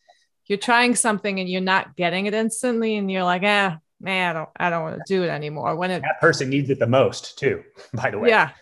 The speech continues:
Speaker 1: exactly.
Speaker 2: That can be something that's, you know, a little weird at first, but when you feel that, that should bother you.
Speaker 1: Yes.
Speaker 2: And if it doesn't, <laughs> and if it doesn't, well, that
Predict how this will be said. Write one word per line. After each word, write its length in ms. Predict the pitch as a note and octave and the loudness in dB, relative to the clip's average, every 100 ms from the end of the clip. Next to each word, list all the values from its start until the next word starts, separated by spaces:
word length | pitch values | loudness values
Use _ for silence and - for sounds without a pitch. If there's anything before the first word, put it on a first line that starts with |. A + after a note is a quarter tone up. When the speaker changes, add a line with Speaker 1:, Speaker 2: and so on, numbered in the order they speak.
| - | -12
Speaker 1:
exactly. 680 | F#3 - D#3+ E3+ - C#3 E3 _ - | -10 -2 -2 -2 -6 -10 -12 _ -2
Speaker 2:
That 120 | D#3 | 0
can 120 | F3+ | 0
be 100 | E3 | -2
something 420 | D#3+ - D#3+ F3 D#3 | 0 0 0 0 0
that's, 500 | D3+ - - - _ _ | 0 -2 -8 -10 _ _
you 80 | C#3 | -4
know, 120 | D3+ | -2
a 20 | D3 | 0
little 260 | D#3+ E3 | 2 2
weird 240 | D3 F#3+ B2+ | 4 4 4
at 80 | |
first, 400 | - G2 - - | -2 -10 -10 -4
but 220 | D3 - - _ - | -4 -4 -8 _ -4
when 140 | C3+ | 0
you 120 | F3 A#3 | 0 -2
feel 340 | - F3 G#3 | 0 4 4
that, 220 | A3 A3 G#3 | 4 0 0
that 140 | A3+ | 0
should 280 | - B3 F3 | 0 -2 0
bother 320 | F3+ G#3 F#3 | 0 0 0
you. 200 | G#2+ D#2+ _ _ _ _ _ _ _ | -2 -8 _ _ _ _ _ _ _
Speaker 1:
Yes. 340 | A3+ B3+ - C#3+ | 0 2 2 0
Speaker 2:
And 80 | C#3 | 0
if 100 | D#3+ | -2
it 120 | B2 | 0
doesn't, 280 | F#3+ E3+ C#3+ | 0 0 -6
<laughs> 460 | D3 _ _ - | -10 _ _ -10
and 80 | C#3 | -10
if 180 | - D#3 | -6 -4
it 40 | - | 4
doesn't, 460 | B3 F#3+ D#3+ E3+ | 4 6 0 0
well, 140 | D#3+ F3+ | 0 2
that 320 | F#3+ G3 | 2 -2